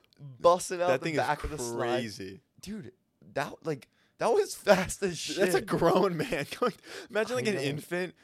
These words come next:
Speaker 2: Uh, he, I think he would die. <laughs>
Speaker 1: Yeah, <laughs> that's a horrible thing to say, but no,
Speaker 2: I, I, dude,
Speaker 1: like,
Speaker 2: it's
Speaker 1: actually,
Speaker 2: true.
Speaker 1: actually. And so the cop slide is now, it's like, bro, apparently it's like a <laughs> tourist destination now.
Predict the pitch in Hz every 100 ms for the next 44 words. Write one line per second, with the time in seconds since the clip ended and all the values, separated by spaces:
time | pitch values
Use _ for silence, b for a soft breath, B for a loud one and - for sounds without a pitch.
0 | b - 120 - - 156 185 - _ _
1 | _ - - - 185 - 117 - 165 -
2 | - - - 131 - - 151 151 - -
3 | - - _ - - - - 196 151 156
4 | 165 180 175 156 - 117 139 - 143 104
5 | - - 135 135 120 110 143 147 208 101
6 | 101 _ - 135 - - - - b b
7 | b b - - 139 117 117 - - -
8 | 151 131 117 - _ _ - - - 135
9 | - 139 123 110 104 98 117 131 143 151
10 | - 143 110 - _ _ - - 147 160
11 | 170 170 165 156 - - 175 165 135 -
12 | 139 127 - 120 113 113 - 110 92